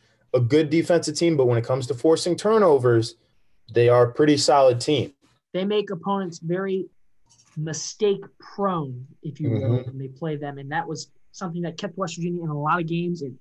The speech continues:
Speaker 2: fueled a couple major comebacks throughout the season. And that is something that you, you could see West Virginia really coming after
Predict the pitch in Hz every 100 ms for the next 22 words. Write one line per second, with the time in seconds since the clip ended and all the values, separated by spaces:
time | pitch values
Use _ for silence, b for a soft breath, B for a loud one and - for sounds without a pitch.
0 | _ - 180 175 170 170 _ _ _ 131
1 | 147 165 147 156 151 139 135 165 151 151
2 | 160 - - - - - 160 156 135 -
3 | 180 156 143 147 _ _ _ 180 170 190
4 | 247 247 226 320 320 311 302 302 285 240
5 | 285 294 233 294 254 240 233 208 220 208
6 | 214 190 185 170 175 180 - 139